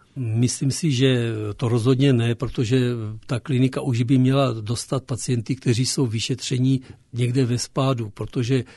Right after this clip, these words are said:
ten praktický lékař může vzít tu hladinu P S A a, a ten, eh, eventuálně pacient, který by byl v podezření, že by tam něco mohlo být, tak by měl navštívit svého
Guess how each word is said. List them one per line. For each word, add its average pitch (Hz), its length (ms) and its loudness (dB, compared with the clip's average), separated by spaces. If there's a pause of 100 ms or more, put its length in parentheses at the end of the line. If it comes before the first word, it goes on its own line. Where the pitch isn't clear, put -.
(120)
ten 113 160 -6
praktický 131 440 -4
lékař 127 400 0
může 131 320 2
vzít 127 400 -2
tu 127 120 -4
hladinu 127 360 2
P 131 220 -4
S 113 220 -6
A 110 340 -4 (300)
a, 113 260 0 (260)
a 110 520 0
ten, 113 300 0
eh, 107 680 -6
eventuálně 127 460 4
pacient, 127 380 -2
který 127 260 2
by 127 280 2 (200)
byl 127 420 2
v - 60 -6
podezření, 131 520 2
že 123 120 0
by 127 80 -2
tam 123 160 -2
něco 127 240 -2
mohlo 123 500 0
být, 120 260 -2
tak 123 140 -4
by 120 120 0
měl 127 220 2
navštívit 123 480 -2
svého 131 460 -2